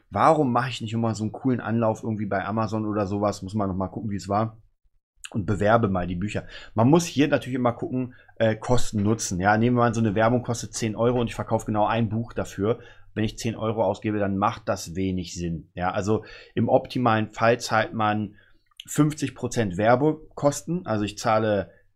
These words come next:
zehn Euro und hab zwanzig Euro wieder raus, so fünfzig Prozent. Ja, kann auch ein bisschen weniger sein, aber es muss halt gut getaktet sein, denn das Problem ist, wenn's sehr knapp ist,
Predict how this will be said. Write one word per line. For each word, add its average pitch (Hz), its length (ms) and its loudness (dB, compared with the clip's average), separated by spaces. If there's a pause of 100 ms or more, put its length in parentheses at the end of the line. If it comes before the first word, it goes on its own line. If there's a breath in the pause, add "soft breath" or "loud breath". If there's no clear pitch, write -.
(140)
zehn 147 320 4
Euro 156 600 0
und 117 220 2
hab - 280 -2
zwanzig 123 440 -2
Euro 107 260 0
wieder 98 160 2
raus, 85 300 -2
so 92 60 -8
fünfzig - 420 -8
Prozent. 92 420 -6
Ja, 87 200 -2
kann 120 180 0
auch 123 80 6
ein 110 80 0
bisschen 101 260 -4
weniger 107 340 0
sein, 104 280 2 (400 loud breath)
aber 110 340 6
es 110 100 -6
muss 117 240 -2
halt 117 200 2
gut 123 260 -6 (140)
getaktet 113 720 -4
sein, 113 320 2
denn 107 160 -2
das 98 120 -8
Problem 110 440 0
ist, 123 320 -4 (420 soft breath)
wenn's 110 320 2
sehr 110 300 2
knapp 139 400 0
ist, - 400 -10